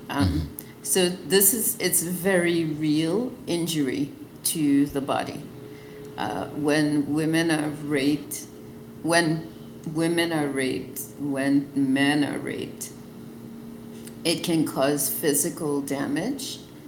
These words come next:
Speaker 1: It can cause internal bleeding. It can cause what we call,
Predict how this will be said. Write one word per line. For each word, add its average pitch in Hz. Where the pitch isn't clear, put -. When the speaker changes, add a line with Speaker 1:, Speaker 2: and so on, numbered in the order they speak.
Speaker 1:
It 143
can 160
cause 151
internal 151
bleeding. 147
It 151
can 147
cause 135
what 156
we 170
call, 147